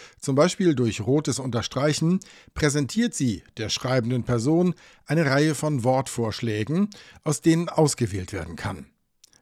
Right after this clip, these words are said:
Während die bekannte Autokorrektur automatisch Fehler verbessert,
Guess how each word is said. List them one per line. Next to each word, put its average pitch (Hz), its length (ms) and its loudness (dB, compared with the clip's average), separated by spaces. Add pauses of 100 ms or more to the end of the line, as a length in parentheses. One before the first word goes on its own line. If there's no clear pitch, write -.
Während 175 300 2
die 180 60 0
bekannte 165 600 2
Autokorrektur 147 920 2 (260)
automatisch 143 760 2
Fehler 127 320 0
verbessert, 160 680 2